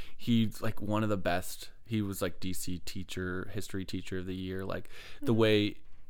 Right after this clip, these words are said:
Speaker 1: he interacted with his students and then being able to, like, come to his home and cook dinner and, you know, be with his
Speaker 2: Mm-hmm.
Speaker 1: kids and his,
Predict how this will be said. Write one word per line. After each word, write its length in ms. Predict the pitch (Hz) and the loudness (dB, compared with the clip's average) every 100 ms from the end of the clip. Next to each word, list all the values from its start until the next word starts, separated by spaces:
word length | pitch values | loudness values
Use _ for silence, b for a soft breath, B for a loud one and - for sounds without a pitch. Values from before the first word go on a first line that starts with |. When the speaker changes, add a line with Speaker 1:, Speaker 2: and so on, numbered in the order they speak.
| - | -2
Speaker 1:
he 200 | 120 120 | 0 4
interacted 440 | 117 107 104 107 | 4 4 4 4
with 140 | 98 95 | 4 4
his 120 | 92 | 2
students 560 | - - 120 123 117 113 | 2 6 8 10 10 8
and 100 | 101 | 6
then 180 | 98 - - | 4 2 4
being 240 | 107 107 | 4 6
able 160 | 101 98 | 2 2
to, 80 | |
like, 200 | 95 92 - B B - | 2 6 6 B B 6
come 160 | 110 | 6
to 80 | 104 | 6
his 140 | 104 - | 4 4
home 320 | 107 104 104 | 4 4 4
and 240 | 101 101 - - - | 2 0 -2 -6 -6
cook 400 | - 107 - - 104 | 2 2 4 4 6
dinner 440 | 104 101 98 98 | 6 6 6 6
and, 300 | 98 98 98 - | 6 4 2 0
you 140 | 107 101 | 0 0
know, 100 | 90 | 2
be 160 | - | 2
with 160 | - 240 | 2 2
his 200 | 233 226 | 0 -2
Speaker 2:
Mm-hmm. 40 | - - - | -8 -12 -12
Speaker 1:
kids 340 | - 104 95 101 | 2 2 2 0
and 100 | 95 | 0
his, 260 | 92 - | -2 -6